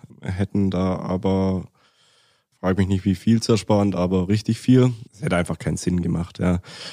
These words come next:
Das Ding wurde von, äh, Renny Shore gedruckt. Wir durften die Nacharbeit machen und das war auch richtig gut so. Genau. Aber generell hätten wir es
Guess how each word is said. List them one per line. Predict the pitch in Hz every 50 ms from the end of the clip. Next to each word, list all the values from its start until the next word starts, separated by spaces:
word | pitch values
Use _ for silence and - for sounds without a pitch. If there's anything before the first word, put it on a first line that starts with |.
| - - _ -
Das | 98 - -
Ding | - 104 104 107 104
wurde | 98 98 98 95 95
von, | - - - 95 95 95 95 92 92
äh, | - - 90 82
Renny | 78 95 98 107 104
Shore | 92 - - 101 95
gedruckt. | 90 95 90 110 135 147 - - - - - - - - _ -
Wir | - 190
durften | 190 - - - - -
die | 90 90
Nacharbeit | 95 98 107 113 110 98 98 98 98 95
machen | 101 98 95 92 92 92
und | 90 87
das | - 85 - -
war | 90 85 78
auch | 78 82
richtig | 90 87 - - - -
gut | - - - - -
so. | - - - 95 - _ _ _ _ _ _ _ _ _ _ _
Genau. | - - 87 82 82 85 - - - -
Aber | - 92 104 95
generell | 107 104 98 92 98 95 95 92
hätten | 90 82 -
wir | -
es | 80 - - -